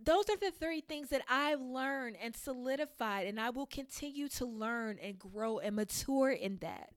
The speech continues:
That's what I'm taking into my twenty twenty-one. Those things were in twenty twenty, and I am bringing that into twenty twenty-one. So no, you should not bring everything into twenty twenty-one, but there are certain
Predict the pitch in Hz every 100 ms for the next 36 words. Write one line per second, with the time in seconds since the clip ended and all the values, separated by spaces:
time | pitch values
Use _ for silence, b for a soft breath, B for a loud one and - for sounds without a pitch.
0 | B B B B 208 349 - - 339 330
1 | - 294 294 269 240 247 240 226 208 220
2 | 220 - 233 214 202 - 185 170 - -
3 | - - B B B - 277 330 - -
4 | 320 330 339 - 220 220 214 - 240 233
5 | 220 - 269 269 294 196 - 214 233 214
6 | 196 190 214 240 269 294 302 294 233 220
7 | 226 202 196 180 - 202 190 190 180 180
8 | 175 - - - - _ - - 269 247
9 | 240 175 - - B B B 254 370 -
10 | 320 302 349 294 262 247 214 277 302 269
11 | 214 175 180 180 185 175 202 190 185 -
12 | 190 185 185 185 180 - 233 262 151 190
13 | 190 - 226 226 233